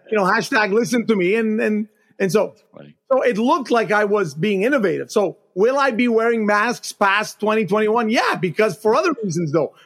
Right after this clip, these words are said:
Speaker 1: It had nothing to do with covid, nothing to do with, so
Speaker 2: <laughs>
Speaker 1: there's ideas
Speaker 2: You make me
Speaker 1: that,
Speaker 2: laugh.
Speaker 1: that,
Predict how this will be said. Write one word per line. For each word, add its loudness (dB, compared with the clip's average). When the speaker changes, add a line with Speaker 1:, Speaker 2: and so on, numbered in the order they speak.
Speaker 1:
It 4
had 0
nothing 2
to 2
do 2
with 0
covid, 0
nothing 0
to 0
do 0
with, 0
so 0
Speaker 2:
<laughs> -10
Speaker 1:
there's 2
ideas 2
Speaker 2:
You -4
make -10
me 0
Speaker 1:
that, 2
Speaker 2:
laugh. -14
Speaker 1:
that, -2